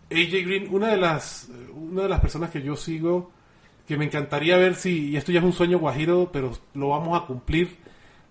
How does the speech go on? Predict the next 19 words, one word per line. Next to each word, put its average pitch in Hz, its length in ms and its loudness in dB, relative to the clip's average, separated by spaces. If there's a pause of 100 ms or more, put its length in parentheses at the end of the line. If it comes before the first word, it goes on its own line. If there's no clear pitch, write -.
(100)
traernos 151 580 2
a 165 40 4
un 151 200 2
doctor 165 680 4 (300)
para 131 240 0
que 127 120 -6
grabe 135 240 0
un 160 100 0
episodio 151 340 0
con 151 120 -2
nosotros 143 380 -2
y 139 60 -6
que 139 140 -4
hable 151 260 2
de 143 120 2
lesiones 143 400 -4
como 127 180 -6
tal. 196 380 0 (560)
Eh, 135 480 -2